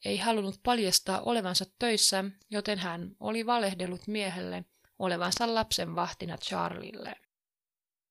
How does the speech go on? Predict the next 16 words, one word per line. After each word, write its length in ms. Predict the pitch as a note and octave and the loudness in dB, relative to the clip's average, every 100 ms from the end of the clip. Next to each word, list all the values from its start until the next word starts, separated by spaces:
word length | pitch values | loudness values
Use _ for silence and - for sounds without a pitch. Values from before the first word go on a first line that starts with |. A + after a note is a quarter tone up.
| _ _ - | _ _ -6
Huukan 400 | F#3 F3 G3 E3 | -4 0 -2 0
tiesi, 560 | G#3 G3+ F#3+ F#3+ F#3+ - - | 2 4 4 4 2 -4 -6
että 240 | - - | -4 0
Emadilla 600 | A3 G#3 G#3+ G#3 G#3+ A3 A#3+ - | 0 2 2 0 0 -2 -4 -4
oli 200 | A#3+ A#3+ | -2 2
lapsi 340 | A#3 A#3 - | 2 2 2
Susannen 580 | F#3 G3 G3 F3 D#3+ E3+ | 2 4 4 2 0 -4
kanssa, 540 | E3 F#3 F3+ - F#3+ F3+ _ _ _ _ - | -2 0 4 4 4 -4 _ _ _ _ -6
mutta 260 | G#3 G#3+ | 0 4
ei 140 | G#3 A3+ | 4 4
ilmeisesti 520 | A#3+ A#3+ B3 A#3 - | 4 4 4 2 0
tiennyt, 340 | B3+ A3+ F#3 G3+ | 2 2 2 0
missä 320 | G3+ - F#3+ | 0 0 -2
nainen 380 | F#3 F#3 F3+ - | -2 -2 -2 0
asui 560 | G#3 - G3 F#3+ F#3+ _ _ - | 4 4 2 0 -2 _ _ -2
tai 300 | F3+ F3+ | 0 0